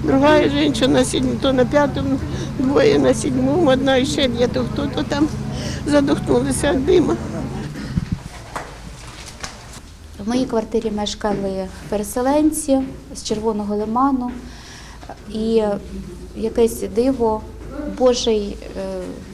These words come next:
Speaker 2: захист, Боже провидіння врятувало сім'ю від загибелі. І я дуже щаслива, незважаючи на те, що моє житло зруйноване. Це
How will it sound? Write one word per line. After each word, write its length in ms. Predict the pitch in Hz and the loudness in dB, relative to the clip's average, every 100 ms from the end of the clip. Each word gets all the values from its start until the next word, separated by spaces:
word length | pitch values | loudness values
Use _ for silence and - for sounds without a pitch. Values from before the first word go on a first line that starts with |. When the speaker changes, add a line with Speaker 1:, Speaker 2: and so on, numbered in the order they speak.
| - | -12
Speaker 2:
захист, 640 | - 233 262 269 233 233 - - 196 | 0 6 6 6 2 2 -8 -10 -2
Боже 220 | 233 220 | 0 0
провидіння 600 | 214 220 214 202 269 240 | 0 -2 0 4 4 4
врятувало 560 | 208 214 220 220 226 220 | 0 -4 0 2 4 2
сім'ю 440 | - 220 220 247 240 | -2 -4 -2 -2 0
від 180 | 214 - | -2 0
загибелі. 680 | 208 190 185 190 185 185 | -2 -2 -8 -8 -8 -6
І 60 | 202 | -2
я 140 | 220 | 0
дуже 240 | 226 233 226 | 0 0 0
щаслива, 520 | - 233 269 302 254 | -2 0 2 4 2
незважаючи 600 | 214 - 208 220 220 - | 0 -6 -2 -2 -2 -4
на 60 | 214 | 0
те, 180 | 262 269 | 2 2
що 320 | - 220 208 | 2 -2 -2
моє 260 | 208 214 | -2 -4
житло 320 | 208 - - 208 | -4 -6 -4 -4
зруйноване. 760 | 208 202 196 190 185 180 190 247 - - - - - - - - - - - - - - - | -4 -4 -4 -6 -8 -10 -12 -12 -14 -12 -10 -12 -14 -14 -14 -14 -16 -16 -16 -18 -18 -20 -4
Це 140 | 294 | -2